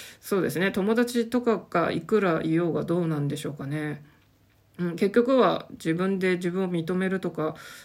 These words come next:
うん、なんかそれに代わる社会的成功なりお金なりとか、そういうのじゃないと満たされないのかわかんないんですけど、まあ、多分、うん、もしかして一生克服できないかもしれないので、知れないんだったら、じゃあ、いかに苦しみがなくですね、普通の人のように生きていられるかっていうので、まあ、そういうふうに考えるしかないです。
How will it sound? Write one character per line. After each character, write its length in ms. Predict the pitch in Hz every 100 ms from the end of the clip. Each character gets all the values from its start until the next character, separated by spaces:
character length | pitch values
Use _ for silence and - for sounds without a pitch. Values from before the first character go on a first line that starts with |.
| -
う 60 | 180
ん、 100 | 165
な 100 | 175
ん 40 |
か 120 | 156
そ 120 | 147
れ 80 | 185
に 120 | 190
代 140 | 185 190
わ 100 | 185
る 120 | 240
社 140 | 247
会 180 | - 180
的 180 | 175 170
成 160 | 175 175
功 160 | 180
な 120 | 175
り 40 | 165
お 80 | -
金 220 | - 220
な 60 |
り 120 | 247 233
と 120 | 220
か、 80 | 214
そ 100 | 240
う 40 |
い 20 |
う 40 | 240
の 60 |
じ 80 | 226
ゃ 40 |
な 60 | 208
い 60 | 160
と 80 |
満 140 | 175 165
た 80 | 190
さ 120 | 214
れ 100 | 202
な 100 | 196
い 60 | 180
の 80 |
か 140 | 160 156 - -
わ 100 | 185
か 80 | 240
ん 60 | 254
な 80 | 185
い 40 |
ん 40 | 160
で 80 | 160
す 100 | -
け 100 | 196
ど、 200 | 190 175
ま 80 | 202
あ、 40 |
多 140 | 254 269
分、 240 | 170 160 - - _ 180
う 40 |
ん、 200 | 165 - -
も 80 | 254
し 60 | 277
か 100 | 277
し 40 |
て 80 | 165
一 140 | 180
生 60 | 208
克 180 | 180 202
服 180 | 202 185
で 80 |
き 100 | 160
な 80 | 226
い 60 | 220
か 100 | 165
も 100 | -
し 140 | -
れ 100 | 214
な 120 | 247
い 80 | 240
の 100 | 190
で、 140 | 202 220
知 100 | 233
れ 100 | 254
な 120 | 269
い 40 |
ん 40 | 247
だ 80 |
っ 40 | 233
た 180 | - 269
ら、 120 | 262
じ 80 | 196
ゃ 220 | 151 -
あ、 400 | - - - -
い 100 | 202
か 140 | 226
に 140 | 208 151
苦 200 | 190 175
し 120 | 175
み 160 | 185 175
が 120 | -
な 160 | 190 190
く 180 | 156 -
で 140 | 147
す 80 | 170
ね、 60 |
普 100 | 196
通 140 | - 180
の 80 | 170
人 180 | - 175
の 120 | 160
よ 160 | 180
う 20 | 160
に 200 | 180 -
生 80 | 170
き 80 | -
て 100 | 143
い 140 | 165
ら 120 | 175
れ 80 | 180
る 100 | 175
か 120 | 151
っ 100 | 143
て 100 | -
い 20 |
う 40 | 185
の 80 | 202
で、 260 | 220 160 -
ま 80 |
あ、 40 | 156
そ 120 | 233
う 40 |
い 120 | 226 214
う 100 | -
ふ 120 | 240
う 40 |
に 120 | 233
考 280 | 240 202 185
え 60 | 190
る 80 | 156
し 60 | -
か 140 | 151
な 120 | 160
い 80 | 147
で 120 | 147
す。 180 | - -